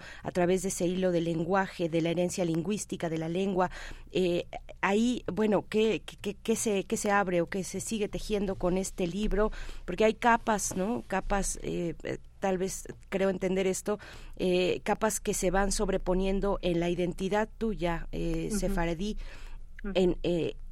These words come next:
Speaker 1: hoy, o sea, a-, al, al presente, ¿no? De un pasado tan remoto que, que se viene evocando. Háblanos de la, de la lengua.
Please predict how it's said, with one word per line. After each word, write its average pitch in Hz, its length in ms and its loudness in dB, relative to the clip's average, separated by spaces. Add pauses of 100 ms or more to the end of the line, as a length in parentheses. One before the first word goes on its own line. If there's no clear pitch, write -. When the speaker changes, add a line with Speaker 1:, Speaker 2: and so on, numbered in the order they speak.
(160)
Speaker 1:
hoy, 233 200 6 (240)
o 147 140 -4
sea, - 200 -4
a-, - 220 -4
al, 185 200 0
al 196 140 2
presente, 214 640 -2
¿no? 185 200 0
De 202 100 4
un 196 100 2
pasado 196 340 -2
tan 196 220 -2
remoto 180 460 -2
que, 160 180 -6
que 160 140 -8
se - 120 -6
viene 185 300 2
evocando. 160 600 -2 (360)
Háblanos 180 400 2
de 165 100 2
la, 156 220 2
de 160 120 -4
la 160 100 -2
lengua. 175 420 0